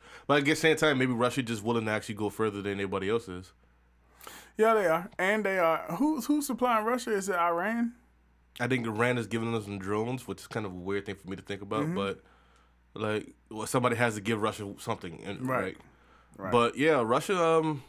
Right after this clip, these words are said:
Speaker 1: apparently Russia's like, "Hey, let's do this."
Speaker 2: They, they're gonna keep on going until Russia don't have any more people. It'll be a World War Three. Good thing I'm too old to join the Navy.
Speaker 1: Yeah, right.
Speaker 2: Again.
Speaker 1: But that's the, that's the only thing I know about, I notice about history,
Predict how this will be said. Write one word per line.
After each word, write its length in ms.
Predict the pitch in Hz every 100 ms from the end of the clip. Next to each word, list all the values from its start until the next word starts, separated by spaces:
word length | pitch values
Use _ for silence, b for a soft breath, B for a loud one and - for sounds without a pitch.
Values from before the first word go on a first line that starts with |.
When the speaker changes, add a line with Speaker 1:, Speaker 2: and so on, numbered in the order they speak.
| -
Speaker 1:
apparently 340 | - 120 156
Russia's 380 | 131 165 95 -
like, 140 | 143
"Hey, 120 | 110
let's 140 | 147 160
do 120 | 156
this." 240 | 262 160 - _ _ _ _ _ _ _ B B B B B
Speaker 2:
They, 140 | 139 -
they're 200 | 180 220
gonna 200 | 277 262
keep 220 | 247 226
on 340 | 202 202 226
going 320 | 196 185 202 202 -
until 400 | - 170 180 170 165
Russia 360 | 165 175 175 175 233
don't 220 | 175 170 - -
have 300 | 147 170 156 -
any 180 | 175 175
more 220 | 170 160
people. 340 | 151 165 175 202 - -
It'll 120 | 170
be 280 | 180 202 196 214 -
a 60 | 147
World 300 | 151 160 151
War 160 | 151
Three. 220 | 147 160
Good 200 | 170 160
thing 200 | 156 160
I'm 80 | 156
too 180 | 156 160
old 160 | 143 151
to 60 | 143
join 220 | 143 143
the 80 | 139
Navy. 220 | 143 165 170 -
Speaker 1:
Yeah, 80 | 98
right. 260 | 95 104 107 -
Speaker 2:
Again. 320 | 143 143 147 160
Speaker 1:
But 260 | 151 151
that's 180 | 156 180
the, 80 | 214 165 -
that's 180 | 170 196
the 80 | 190
only 160 | 214
thing 100 | 214
I 40 | 180
know 100 | 170
about, 260 | 147 139 135 -
I 80 | 127
notice 260 | 135 139
about 220 | 123 113
history, 400 | 120 127 139 135